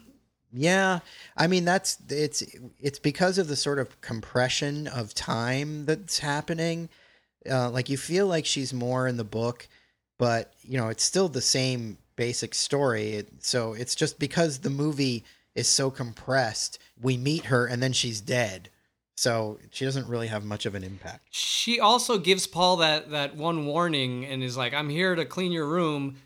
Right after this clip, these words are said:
Speaker 2: gives him the warning and then walks away.
Speaker 1: Yeah, like, yeah, and she, and she definitely lays out that there's,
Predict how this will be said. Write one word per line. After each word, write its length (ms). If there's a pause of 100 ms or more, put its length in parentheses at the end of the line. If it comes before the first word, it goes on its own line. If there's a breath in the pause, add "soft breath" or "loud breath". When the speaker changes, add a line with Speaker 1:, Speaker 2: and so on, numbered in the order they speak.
Speaker 2:
gives 200
him 140
the 60
warning 420
and 100
then 80
walks 320
away. 480 (400 soft breath)
Speaker 1:
Yeah, 400
like, 300
yeah, 160
and 120
she, 240
and 220
she 140
definitely 480
lays 400
out 380
that 280
there's, 580